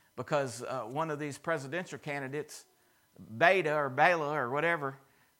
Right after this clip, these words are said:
O'Rourke is campaigning on that global warming is gonna be the next D-Day.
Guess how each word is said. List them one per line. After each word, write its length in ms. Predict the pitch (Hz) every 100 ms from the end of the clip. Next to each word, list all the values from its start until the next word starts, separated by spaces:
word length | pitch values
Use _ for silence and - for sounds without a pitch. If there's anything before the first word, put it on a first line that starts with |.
| -
O'Rourke 520 | 147 165 165 185 180
is 160 | 147 113
campaigning 720 | - 170 170 175 170 170 165
on 320 | 156 156 139
that 300 | 123 127 -
global 280 | 131 160 165
warming 420 | 147 180 180 151
is 100 | 139
gonna 200 | 117 170
be 140 | 151 170
the 140 | 139
next 340 | 139 147 - 113
D-Day. 500 | 143 101 92 -